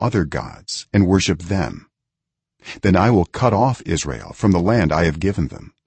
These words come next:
and will reject this temple I have consecrated for my name. Israel will then become a byword and an object of ridicule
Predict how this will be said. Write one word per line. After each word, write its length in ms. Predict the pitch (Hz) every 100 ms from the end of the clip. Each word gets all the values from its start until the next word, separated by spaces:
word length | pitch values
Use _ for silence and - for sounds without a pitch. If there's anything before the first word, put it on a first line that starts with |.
| _ _ - -
and 180 | 104
will 180 | 98 110
reject 560 | 95 82 78 123 107 -
this 200 | 87 -
temple 480 | 104 104 101 101 -
I 100 | 90
have 160 | 80
consecrated 680 | - 110 110 73 - 67 67
for 140 | -
my 220 | 76 76 73
name. 460 | 76 73 50 - _ _ _ _ _ _ - - -
Israel 640 | 127 131 104 71 50 - _ _ _ -
will 120 | 107 101
then 200 | 113 113
become 400 | 98 - 98 98 -
a 60 |
byword 720 | 82 87 117 117 73 50 - - _ -
and 120 | 107
an 120 | 92 80
object 400 | 101 107 104 104 -
of 240 | 90 82
ridicule 680 | 104 135 - - 131 -